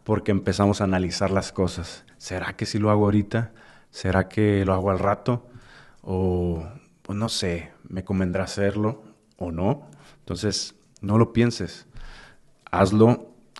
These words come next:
en cuanto sepas que ya tienes esa actividad. O sea, te levantas, ok, ahorita voy a empezar con esto. Siguiente pregunta. ¿Qué emoción ocasiona la artritis? Jeje. <laughs>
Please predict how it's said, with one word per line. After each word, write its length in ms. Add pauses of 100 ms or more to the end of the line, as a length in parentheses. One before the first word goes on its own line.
en 160
cuanto 540
sepas 560
que 140
ya 180
tienes 320
esa 140
actividad. 440 (220)
O 40
sea, 140
te 140
levantas, 560
ok, 180 (460)
ahorita 360
voy 120
a 40
empezar 280
con 140
esto. 240 (340)
Siguiente 720
pregunta. 840 (220)
¿Qué 180
emoción 680
ocasiona 640
la 160
artritis? 880 (300)
Jeje. 520 (300)
<laughs> 100